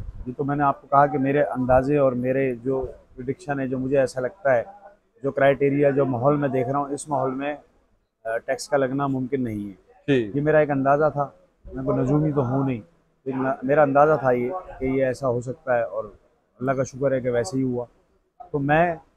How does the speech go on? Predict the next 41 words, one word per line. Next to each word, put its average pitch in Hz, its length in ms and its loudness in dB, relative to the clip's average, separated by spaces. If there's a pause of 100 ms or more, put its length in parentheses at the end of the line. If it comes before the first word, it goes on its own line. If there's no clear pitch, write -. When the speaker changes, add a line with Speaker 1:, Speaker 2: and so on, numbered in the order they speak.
(580)
Speaker 1:
यही 156 300 4
आपसे 165 300 6
मुसलसल 147 460 2
कह 143 140 4
रहा 131 140 4
था 143 200 0
और 135 280 -4
खैर 143 200 -2
आपने 139 300 2
कहा 135 220 2
कि 143 120 -2
आपने 135 300 2
आवाम 127 320 2
से 147 120 -6
कहा 131 260 -2 (720)
कि 139 60 -2
"भाई 143 120 2
नहीं 139 180 0
लगेगा।" 143 420 4
मैंने 139 200 -2
आवाम 131 360 -2
से 151 120 -16
तो 147 100 -4
कहा 135 300 4
था, 123 360 -2 (240)
लेकिन 135 180 -4
ज़्यादातर 151 560 4
मैंने 147 200 -2
ज़ख़ीरा 147 380 -2
अंदोज़ों 143 300 2
से 156 160 0
और 143 140 2
स्टॉकिस्ट 143 480 -4
लोगों 147 180 2
से 123 120 -8
कहा 110 220 -4
था 131 160 -6
कि 127 80 -8
"भाई 127 200 -2
नहीं 123 200 -4
लगेगा।" 107 440 -8